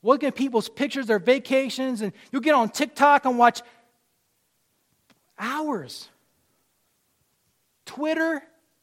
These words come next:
YouTube videos. Eighty percent of men spend over four hours a day on YouTube. Eighty percent of men. We have plenty of time.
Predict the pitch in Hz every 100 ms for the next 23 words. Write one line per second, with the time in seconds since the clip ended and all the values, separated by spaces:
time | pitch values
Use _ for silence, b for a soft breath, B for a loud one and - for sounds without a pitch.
0 | _ _ _ _ _ _ _ _ 175 285
1 | 330 330 320 302 311 311 311 311 320 -
2 | b _ - 349 359 339 330 - - 320
3 | 269 233 214 277 285 226 - - 226 202
4 | b b 240 220 226 - 294 311 285 277
5 | 240 220 185 226 214 202 - 180 175 _
6 | _ _ _ _ _ - 175 - 123 107
7 | _ _ _ _ _ _ _ _ _ _
8 | _ _ - 240 226 214 226 220 214 131
9 | _ _ _ _ _ _ _ _ _ _
10 | _ _ _ _ _ - 330 320 - -
11 | 285 349 359 349 302 339 302 127